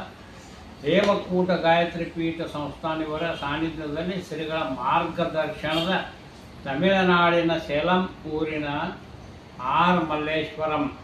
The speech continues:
ಇವರ ಸಂಗಡಿಗರಿಂದ ದೇವಸ್ಥಾನದ ಧಾರ್ಮಿಕ ವಿಧಿಗಳನ್ನು ವಿಧಿಸಲಾಗುವುದು. ಮುಂಜಾನೆ ಎಂಟು ಗಂಟೆಯಿಂದ ಕುಂಭ ಮೆರವಣಿಗೆ ವಡಗಾವಿಯಿಂದ ಮಲ್ಲಿಕಾರ್ಜುನ ಗುಡಿಯವರೆಗೆ,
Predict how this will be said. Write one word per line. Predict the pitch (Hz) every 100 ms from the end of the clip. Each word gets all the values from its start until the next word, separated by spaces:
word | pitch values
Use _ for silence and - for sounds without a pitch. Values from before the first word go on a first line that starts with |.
| - - - - - - -
ಇವರ | 147 151 151 156
ಸಂಗಡಿಗರಿಂದ | - 151 160 170 165 156 147 143 139 170 226 - - - - - - - - - - 135
ದೇವಸ್ಥಾನದ | 160 165 - 160 147 156 175
ಧಾರ್ಮಿಕ | 156 147 151 160 147
ವಿಧಿಗಳನ್ನು | 147 143 151 143 143 - -
ವಿಧಿಸಲಾಗುವುದು. | 180 156 147 151 143 135 135 135 165 165 - - - - - - - - - - - - - - - - - - - - - - - -
ಮುಂಜಾನೆ | 156 165 175 202 202
ಎಂಟು | 185 175 185
ಗಂಟೆಯಿಂದ | 180 175 180 175
ಕುಂಭ | - 185 180
ಮೆರವಣಿಗೆ | 170 170 170 170 170 165 160 135 - 147
ವಡಗಾವಿಯಿಂದ | 143 151 170 170 170 165 170
ಮಲ್ಲಿಕಾರ್ಜುನ | 196 180 143 175 175 165 156 156 156 143
ಗುಡಿಯವರೆಗೆ, | 156 165 160 156 151 156